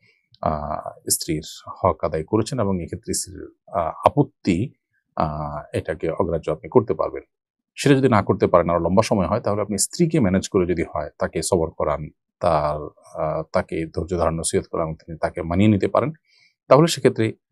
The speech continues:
আহ, বিনয়ের সাথে, বিনম্রতার সাথে আলোচনার মাধ্যমে তাকে যদি আপনি না মানিয়ে নি-, মানিয়ে নেন, তাহলে সেটা আপনার জন্য জায়েজ হবে লম্বা সময় থাকা।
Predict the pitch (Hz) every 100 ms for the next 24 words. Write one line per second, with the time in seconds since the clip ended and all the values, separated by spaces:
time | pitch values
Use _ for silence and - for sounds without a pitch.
0 | _ - 92 87 82 101 85 82 - 90
1 | 87 82 80 85 95 95 - - 120 85
2 | - 123 135 90 78 143 156 - 82 80
3 | 78 82 80 80 85 101 107 - 92 117
4 | 131 143 160 _ _ _ 151 120 101 92
5 | 78 80 76 76 - 78 120 92 80 -
6 | - - 90 -